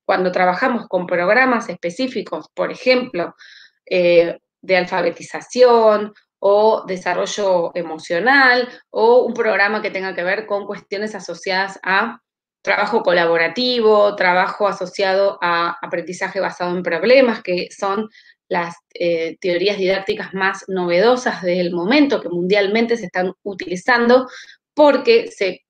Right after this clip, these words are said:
contemplan justamente las habilidades cognitivas básicas para los aprendizajes escolares. Eh, conociendo mínimamente cómo, cómo funciona cada una de esas habilidades, vamos a poder mejorar la calidad de la,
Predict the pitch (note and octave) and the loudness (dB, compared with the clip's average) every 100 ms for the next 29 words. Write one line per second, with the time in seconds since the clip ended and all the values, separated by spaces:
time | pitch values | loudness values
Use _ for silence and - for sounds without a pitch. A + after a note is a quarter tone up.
0 | _ F3+ F3 F3 D4+ C4+ A3+ F#3 F#3 G#3+ | _ -6 -4 0 2 2 0 0 0 -2
1 | G#3+ - - - A#3+ - B3 G#3+ F#3+ F#3 | -8 -18 -18 -8 -4 -2 0 0 -2 -2
2 | G#3+ G#3+ - G3+ G3 - F#3 F#3 G3 A3 | -2 -2 -4 -4 -4 -8 -2 -2 2 4
3 | G#3+ A3+ - G3+ F#3+ F3+ F#3+ G3 - B3+ | 4 0 -6 -4 -4 -4 -4 -6 -2 -2
4 | C#4+ C#4 - - G3 G3 G#3 - F#3+ F#3 | -2 -4 -8 -6 -2 0 -2 -2 -6 -6
5 | - A3 F3+ F3 G3+ F#3+ G#3+ F#3 - E3+ | -8 -6 -4 -4 -4 -6 -12 -12 -6 -4
6 | D#3 - C#3 _ _ - _ _ _ _ | -4 -6 -12 _ _ -20 _ _ _ _
7 | _ _ G3 F#3 F3 G#3+ A#3 B3 E4 C4 | _ _ 0 2 2 2 2 2 2 4
8 | G3 F3 - _ _ _ _ _ - A3 | 4 0 -2 _ _ _ _ _ -6 2
9 | C#4 E4 D#4 B3+ G3 E3+ E3+ A#3 C4 A#3+ | 4 6 6 4 2 -4 -2 0 0 -2
10 | - _ C4+ C#4 C#4+ A#3+ A3+ - F#3+ F3+ | -6 _ -2 0 0 -2 -4 -4 -2 -2
11 | F3+ B3 C#4+ B3+ A#3 G#3+ G#3+ A3 A3 F#3 | -2 -2 0 2 0 -2 -4 -8 -8 -6
12 | F#3 G#3+ C#4 C4 D#4+ B3+ A#3+ A#3+ - G#3 | -6 -2 0 2 2 -2 -2 -4 -2 0
13 | A#3 B3 G#3+ G3+ G3+ G#3+ G#3+ F#3 F#3 G3+ | 0 0 0 0 2 0 0 0 2 2
14 | G3+ G3 F#3+ G3 | 2 0 -2 -6